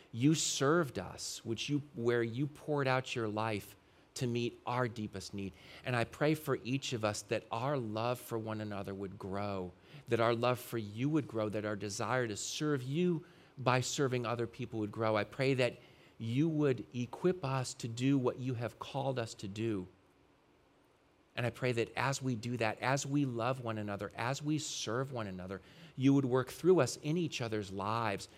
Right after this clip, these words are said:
to bring blessing to one another, to be a testimony to the people around us of your grace and of your love, of your, of your amazing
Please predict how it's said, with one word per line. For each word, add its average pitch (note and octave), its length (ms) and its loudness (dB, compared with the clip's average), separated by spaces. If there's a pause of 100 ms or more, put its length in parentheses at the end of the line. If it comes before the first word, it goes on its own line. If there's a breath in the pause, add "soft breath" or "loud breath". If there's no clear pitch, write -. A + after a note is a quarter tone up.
(140 loud breath)
to B2+ 100 -2
bring A#2+ 220 0
blessing B2+ 440 2
to - 160 -8
one G#2+ 180 -2
another, G#2+ 540 2 (400 loud breath)
to - 80 -6
be C#3+ 160 4
a C3 40 2
testimony C#3 640 0
to A2+ 140 -6
the A2 100 -2
people D3 320 0
around A#2 320 2
us A2 140 -4
of G2+ 100 -4
your G#2 120 0
grace A2 500 0 (260 loud breath)
and A#2 140 -2
of G2+ 140 0
your G#2 180 0
love, A2 480 2
of G2+ 160 -4
your, G#2 240 0
of G#2 200 -6
your G#2+ 260 -4
amazing A2+ 920 -2